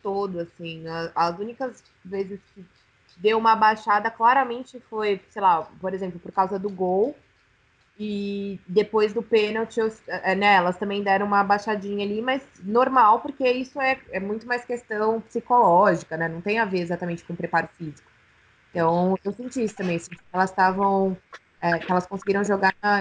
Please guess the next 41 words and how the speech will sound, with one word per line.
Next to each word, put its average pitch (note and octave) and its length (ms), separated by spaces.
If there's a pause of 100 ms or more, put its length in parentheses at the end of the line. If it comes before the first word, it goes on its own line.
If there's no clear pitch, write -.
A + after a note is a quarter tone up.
(120)
intensamente G3+ 640
o G#3 40
jogo G#3 280
todo. F3+ 400 (120)
E, G3+ 180 (300)
e F#3+ 40
pra G#3 220
mim, A3+ 260
isso, A#3 200
inclusive, A#3 360
foi B3 120
uma A#3+ 120
grande A#3+ 360
arma A3+ 280
pro - 160
Palmeiras A3+ 380
conseguir A#3 640 (480)
a G#3 140
vitória, A3+ 480
porque - 240 (340)
foi, A3 140
inclusive, A#3 440
assim, C4+ 280
lu-, F#3 220
realmente A3 520
luta A#3 240
até G#3+ 220
o C#4 80
fim, D4 300
até E3 420
o A3+ 40
último A#3+ 600
minuto G3 400
do G3 100
acréscimo, F#3+ 640
a A3+ 40
gente G3+ 220
vai F#3 200
aproveitar F#3+ 720
e - 20
tentar F#3+ 460